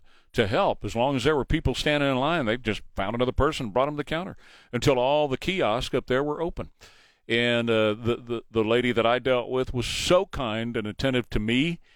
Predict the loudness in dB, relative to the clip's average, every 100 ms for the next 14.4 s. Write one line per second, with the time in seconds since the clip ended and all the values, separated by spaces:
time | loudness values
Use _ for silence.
0 | _ _ -8 0 2 4 2 2 0 0
1 | 0 0 2 4 4 2 0 0 2 2
2 | 2 0 -2 -4 -4 -4 -2 0 0 0
3 | 2 2 0 0 2 2 2 0 -2 -6
4 | -10 -14 -20 -20 -20 -20 -18 -4 0 0
5 | 0 0 2 2 2 2 2 4 2 2
6 | 0 0 0 0 2 0 -2 -2 -2 0
7 | 2 2 0 2 2 4 0 0 2 2
8 | 0 -2 0 2 4 4 2 -2 -8 -4
9 | -2 -2 2 2 2 2 0 2 2 2
10 | 2 0 2 0 0 2 2 0 -6 -2
11 | 0 2 2 0 0 -2 -2 0 0 0
12 | -2 -2 -2 -2 -2 -2 -6 -8 -18 -20
13 | _ 0 0 0 -8 -6 -2 -2 -2 -6
14 | -12 -14 -14 -14